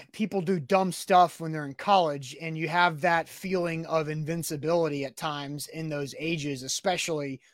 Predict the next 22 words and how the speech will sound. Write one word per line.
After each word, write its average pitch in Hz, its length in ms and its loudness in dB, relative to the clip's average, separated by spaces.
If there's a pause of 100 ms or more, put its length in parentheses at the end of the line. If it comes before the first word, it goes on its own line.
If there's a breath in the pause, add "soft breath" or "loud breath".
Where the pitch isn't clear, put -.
(160)
if 165 280 0
you 160 340 -4 (200)
just 151 260 -4
won 170 300 0
your 156 220 0 (160)
second 175 560 0
consecutive 160 800 0
national 160 460 -4
championship 151 720 -4 (360 soft breath)
four 175 320 2
days 165 260 4
before. 139 640 2 (360)
Um, 160 400 6
and 170 120 -4
so, 175 220 4
again, 165 420 4
a, 151 200 -6
a - 20 -8
terrible 170 720 4 (320)
situation 175 600 0
overall. 156 800 6
And, 151 380 -6